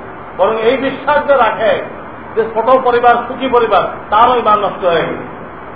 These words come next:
রেজেকের মালিক কে? আল্লাহ। তাহলে পরিবার ছোট হলে সুখী হবে,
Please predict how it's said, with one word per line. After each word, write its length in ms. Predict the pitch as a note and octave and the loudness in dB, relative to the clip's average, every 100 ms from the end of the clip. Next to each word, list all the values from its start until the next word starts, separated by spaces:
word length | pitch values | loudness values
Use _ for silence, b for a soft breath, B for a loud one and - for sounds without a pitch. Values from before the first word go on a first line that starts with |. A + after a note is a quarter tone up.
| - - - - - - - - - - - - - - D#3+ | -16 -14 -14 -14 -14 -16 -16 -16 -16 -16 -16 -16 -16 -8 -4
রেজেকের 400 | E3+ F#3+ G3+ F#3+ | -4 -2 -2 0
মালিক 220 | F#3+ F#3+ - | -2 -4 -6
কে? 80 | E3+ | -6
আল্লাহ। 1200 | - F3 E3 E3+ D#3+ C#3+ - - - - - - - - - - | -6 -10 -10 -6 -4 -2 0 2 2 0 -2 -4 -8 -12 -14 -10
তাহলে 180 | E3+ F#3+ F3 - - - - | -6 -6 -6 -10 -14 -14 -2
পরিবার 320 | F3+ F#3+ G3 G3+ | 0 2 0 0
ছোট 160 | G3+ G3 | -4 0
হলে 400 | G3 G#3 F#3+ F3 - - - - - - - - - | 0 2 2 2 -4 -14 -16 -16 -14 -14 -16 -16 -12
সুখী 220 | G3+ A3 | -8 0
হবে, 420 | G3+ G#3+ F#3 D#3 | 2 4 4 0